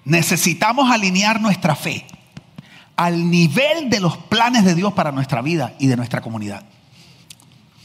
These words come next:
Entonces, a-, así como los cielos están más altos que la tierra, así mis pensamientos están más altos, mis caminos. Entonces, ¿qué pasa? Que Dios está diciendo,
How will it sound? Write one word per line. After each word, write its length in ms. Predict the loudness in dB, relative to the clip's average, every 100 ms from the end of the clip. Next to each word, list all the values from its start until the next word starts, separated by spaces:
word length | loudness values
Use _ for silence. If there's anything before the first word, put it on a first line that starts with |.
| -14
Entonces, 360 | -4 -2 -2 -6 -14 -20 -20 -20 _ -18
a-, 100 | -18 -10 -6
así 320 | -2 0 0
como 240 | 0 0
los 160 | 0 -2
cielos 540 | -6 -2 0 0 -2
están 280 | -4 -4 -6
más 360 | -2 -2 -2 -2
altos 840 | -2 -4 -6 -12 -12 -10 -12 -16 _ _ _ _ _ _ _ -18
que 100 | -12
la 80 | -10
tierra, 340 | -8 -10 -10 -12 -4
así 260 | -2 2
mis 120 | 2 2
pensamientos 760 | 2 2 0 0 0 0 -2
están 180 | -4 -4
más 80 | -4
altos, 160 | 0 2
mis 160 | 2
caminos. 380 | 0 -2 -2 -4 -8 -16 -16
Entonces, 280 | -6 -2 0
¿qué 120 | 0
pasa? 520 | 0 0 0 -2 -6 -20 -20 -4
Que 140 | 0
Dios 100 | 2
está 180 | 2 2
diciendo, 500 | -2 0 0 -2 -4